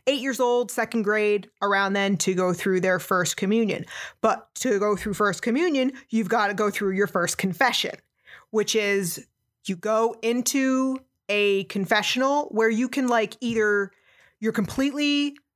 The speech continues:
invisible to the priest or there's, like, a, a thing in between where you can sort of see each other, but not really. And you're supposed to tell them about all the bad shit that you do,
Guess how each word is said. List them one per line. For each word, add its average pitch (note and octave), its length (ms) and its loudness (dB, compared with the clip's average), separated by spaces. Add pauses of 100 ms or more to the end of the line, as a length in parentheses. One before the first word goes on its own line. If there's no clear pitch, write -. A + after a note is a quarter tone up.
(140)
invisible B3 520 0
to D4+ 120 0
the C#4 80 -4
priest D4 540 0
or A3 120 4
there's, G#3 240 0
like, G#3 200 0
a, F3+ 300 0 (960)
a G#3+ 80 0
thing C4 320 0
in B3+ 120 2
between B3 500 0
where A3+ 80 0
you F3+ 160 -2
can F#3+ 240 0
sort A#3 300 0
of D#4+ 80 -2
see D#4+ 280 0
each D4+ 140 -2
other, D4+ 200 2
but A3 120 0
not G#3 220 0
really. A3 420 0 (840)
And A3+ 520 0
you're A3 180 2
supposed A3+ 500 0
to C#4+ 80 -8
tell A3+ 260 2
them A3 140 -4
about F#3+ 260 2
all F3 160 2
the A3+ 80 -2
bad A3+ 380 0
shit - 340 -2
that F3 140 -2
you G3 200 0
do, F#3 440 2